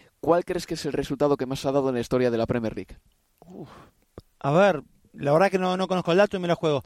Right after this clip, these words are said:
Speaker 1: Da igual.
Speaker 2: Dos uno.
Speaker 1: El dos a uno es el segundo resultado que más se ha dado en la historia de la Premier League.
Speaker 2: Entonces, a ver,
Speaker 1: Ay, el
Speaker 2: uno a cero
Speaker 1: primero
Speaker 2: me
Speaker 1: gana,
Speaker 2: que-,
Speaker 1: el, el
Speaker 2: sí.
Speaker 1: primero gana con mucho, ¿eh?
Speaker 2: Sí.
Speaker 1: Sí.
Speaker 2: Es el uno a cero.
Speaker 1: Uno a cero.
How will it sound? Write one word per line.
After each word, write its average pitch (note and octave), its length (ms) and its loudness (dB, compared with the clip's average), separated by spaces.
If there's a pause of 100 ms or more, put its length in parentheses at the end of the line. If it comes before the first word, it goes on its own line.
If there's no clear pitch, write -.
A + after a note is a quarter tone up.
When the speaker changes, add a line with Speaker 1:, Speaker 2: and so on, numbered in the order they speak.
Speaker 1:
Da A#2+ 120 0
igual. A#2 260 2 (260)
Speaker 2:
Dos F#3+ 240 0
uno. D#3 240 -6 (1200)
Speaker 1:
El A#2 140 -10
dos C#3+ 180 0
a D3 60 4
uno F#3+ 140 0
es F3 100 -4
el E3 100 2
segundo G#3+ 920 0
resultado E3+ 480 0
que C#3+ 100 -4
más F#3+ 160 -6
se - 140 -2
ha F#3 60 0
dado F3 220 2
en B2+ 120 -6
la B2+ 80 -4
historia C3 320 0
de A#2+ 80 2
la A#2+ 80 2
Premier A#2 320 -4
League. F#2 200 -14 (1400)
Speaker 2:
Entonces, C3 440 -2
a - 20 -4
ver, D3 120 2
Speaker 1:
Ay, D#3 140 2
el E3 120 6
Speaker 2:
uno A#3+ 160 6
a - 20 6
cero G#3+ 220 6
Speaker 1:
primero - 20 4
Speaker 2:
me A3+ 120 4
Speaker 1:
gana, A#3 40 -4
Speaker 2:
que-, G3 120 2
Speaker 1:
el, E3 80 6
el D#3 40 -6
Speaker 2:
sí. D#3+ 140 0
Speaker 1:
primero G3 320 2
gana A3+ 220 -2
con C#3+ 200 -4
mucho, E3 500 -4
¿eh? E3 120 -2 (100)
Speaker 2:
Sí. C4 420 2
Speaker 1:
Sí. D3+ 240 -2 (720)
Speaker 2:
Es F#3+ 260 0
el F#3 280 6
uno G#3 220 -2
a - 20 -2
cero. F#3 360 2
Speaker 1:
Uno G#3 180 4
a - 20 0
cero. - 300 -8